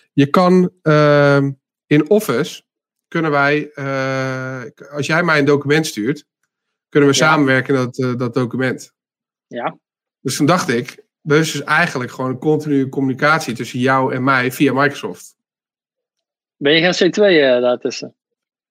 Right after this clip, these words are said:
Speaker 1: Ja, dus ik heb een C twee
Speaker 2: Ja.
Speaker 1: gebouwd in, in, eh, in Excel. Eh,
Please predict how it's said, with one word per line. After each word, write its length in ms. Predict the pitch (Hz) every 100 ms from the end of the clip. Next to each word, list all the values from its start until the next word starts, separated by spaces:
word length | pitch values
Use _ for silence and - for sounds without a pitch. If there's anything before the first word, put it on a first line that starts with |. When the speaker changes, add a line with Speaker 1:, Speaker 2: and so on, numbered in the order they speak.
| _
Speaker 1:
Ja, 400 | 160 139 127 -
dus 200 | - 143
ik 60 | -
heb 160 | 208 151
een 240 | 147 175
C 40 |
twee 240 | 170 175 175
Speaker 2:
Ja. 100 | 180
Speaker 1:
gebouwd 280 | - 185 -
in, 320 | 143 185 175
in, 220 | 147 143
eh, 240 | 143 143 143 - - - _ _
in 180 | 151 143
Excel. 600 | 135 - 156 120 131 _ _ _ _ _ _
Eh, 720 | - 127 127 127 127 127 127